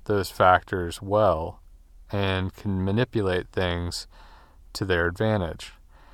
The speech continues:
I want to inform you so that as you go into your next car purchase, you have every bit of that knowledge as well.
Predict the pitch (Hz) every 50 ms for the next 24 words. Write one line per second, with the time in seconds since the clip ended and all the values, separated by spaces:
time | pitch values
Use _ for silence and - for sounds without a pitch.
0 | - - - - - - - - - - 110 123 139 143 135 131 127 127 127 113
1 | - - - 117 107 104 101 98 98 98 95 90 - - - - - - - -
2 | - - - - - 110 101 98 - - - 123 127 127 123 117 110 113 127 143
3 | 131 101 92 92 98 117 120 - - - - - 120 107 104 98 101 98 98 98
4 | 95 - - - - - - - - - - - - - - - - - - 98
5 | 95 95 101 113 131 139 127 131 120 117 110 107 104 - - 104 107 110 107 107
6 | 104 - - - - - 113 113 110 - - 95 87 - - - 90 87 85 -
7 | - - - - - - - - - - - - - _ _ - - - 110 113
8 | 117 147 160 143 127 120 110 101 95 95 90 - - - - 139 135 131 139 131
9 | 123 120 123 120 117 120 107 - - 104 101 101 95 95 98 92 92 92 90 90
10 | 90 87 - - 87 85 - - - 92 85 82 82 85 - -